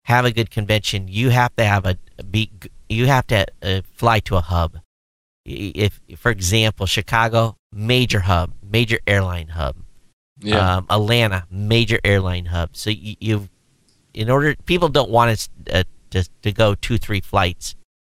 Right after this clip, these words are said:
Speaker 1: or two flights to get somewhere. They wanna be able to go into a major met-, they wanna, you know,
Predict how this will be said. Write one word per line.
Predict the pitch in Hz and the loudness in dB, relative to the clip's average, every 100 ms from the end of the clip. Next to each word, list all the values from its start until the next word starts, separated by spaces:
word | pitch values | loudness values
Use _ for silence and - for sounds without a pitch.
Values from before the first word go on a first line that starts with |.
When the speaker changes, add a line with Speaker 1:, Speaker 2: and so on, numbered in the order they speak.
| - - | -10 -4
Speaker 1:
or | |
two | - 135 | 0 0
flights | - 95 90 - - | 2 2 2 -2 -6
to | 95 | -2
get | 107 - | -2 -2
somewhere. | 95 85 85 | -4 -2 -2
They | 101 | 0
wanna | 110 | 0
be | 113 | 2
able | 113 110 | 2 2
to | 107 | -2
go | 110 | -2
into | 107 | 0
a | 107 | 0
major | 104 98 101 | 0 -2 -2
met-, | 98 - _ _ _ | -2 -4 _ _ _
they | 101 | -2
wanna, | 110 107 98 _ _ | 0 0 -2 _ _
you | 98 | -4
know, | 90 | -4